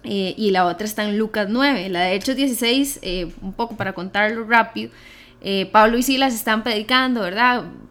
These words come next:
Hechos nos está contando en todos estos capítulos los diferentes viajes de Pablo. Y en uno de ellos, eh, llegan a una ciudad y dice que una mujer los empieza,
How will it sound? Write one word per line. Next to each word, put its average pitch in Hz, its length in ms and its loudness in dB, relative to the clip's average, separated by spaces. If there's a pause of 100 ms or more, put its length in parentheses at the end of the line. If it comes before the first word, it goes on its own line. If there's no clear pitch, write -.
Hechos 220 300 -2
nos 214 160 -4
está 208 180 -4
contando 226 380 -2
en 196 120 -4
todos 202 220 -4
estos 220 280 -6
capítulos - 720 -4
los 185 360 -10
diferentes 196 500 -6
viajes 220 360 -4
de 190 80 -12
Pablo. 220 420 -6 (760)
Y 240 160 2
en 233 140 2
uno 302 180 4
de 302 240 8
ellos, 320 360 0
eh, 208 140 -4
llegan 240 240 2
a 277 100 0
una 285 140 2
ciudad 285 420 2 (460)
y 233 240 -2
dice 285 200 0
que 277 100 -4
una 247 200 2
mujer 262 440 2
los 247 180 0
empieza, 220 640 2